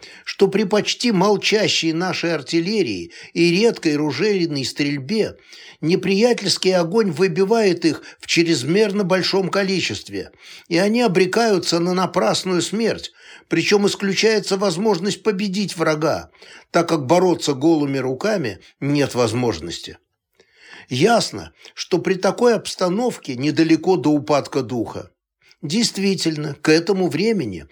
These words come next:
то есть к маю тысяча девятьсот пятнадцатого года, огнестрельных припасов у нас было столь мало,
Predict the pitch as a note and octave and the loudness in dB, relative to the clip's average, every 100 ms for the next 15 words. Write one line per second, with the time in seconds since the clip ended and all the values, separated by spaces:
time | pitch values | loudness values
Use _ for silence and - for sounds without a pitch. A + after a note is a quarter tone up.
0 | - - _ - E3 D3 - D3+ D#3+ F#3+ | -20 -20 _ 2 4 4 0 0 0 2
1 | D3+ - E3+ D#3+ C3+ C#3+ C3 C3+ C#3 D3+ | 0 0 0 0 -2 -2 -2 -2 0 -2
2 | D3 - B2+ D3 C#3 - A#2 A#2+ A2+ C3+ | -2 -4 -6 -2 -2 -4 -6 -4 -4 0
3 | G3+ E3+ D2+ - _ - - - - - | 0 0 -4 -8 _ -20 -20 -20 -4 -2
4 | C#3 F#3+ - A#3+ B3+ G#3+ - - F3 F3 | 0 2 0 0 0 0 0 0 0 2
5 | A#3 F3+ D3+ D3 D#3+ D3 B2 D#3+ C#3+ C3 | 2 2 -2 -2 -2 -2 -2 -2 -2 -4
6 | - C4+ B3+ A3+ G#3 G#2+ D#2+ D#2 | -4 -2 0 2 2 0 -4 -10